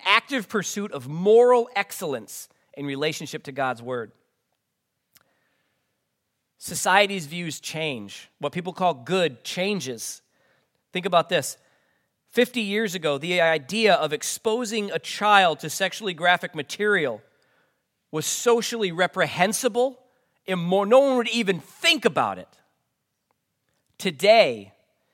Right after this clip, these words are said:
if you take a stand where children shouldn't be subject to sexually graphic material, you're reprehensible and socially unacceptable. You're the immoral person.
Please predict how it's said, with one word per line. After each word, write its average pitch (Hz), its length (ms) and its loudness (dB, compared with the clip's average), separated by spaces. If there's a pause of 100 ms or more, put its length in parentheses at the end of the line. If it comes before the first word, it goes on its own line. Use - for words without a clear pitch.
(160)
if 151 180 -8
you 185 80 -6
take 214 300 0
a 202 80 0
stand 160 680 -2 (220)
where 165 160 -6
children 196 520 0
shouldn't 196 340 -8
be 190 120 -10
subject 202 640 -2
to 175 80 -8
sexually 196 460 -6
graphic 185 400 -2
material, 180 540 -2 (240)
you're 269 680 10
reprehensible 165 800 2
and 143 140 -4
socially 156 480 -2
unacceptable. 120 720 -6 (220)
You're 285 520 8
the 226 160 -4
immoral 160 460 2
person. - 440 -10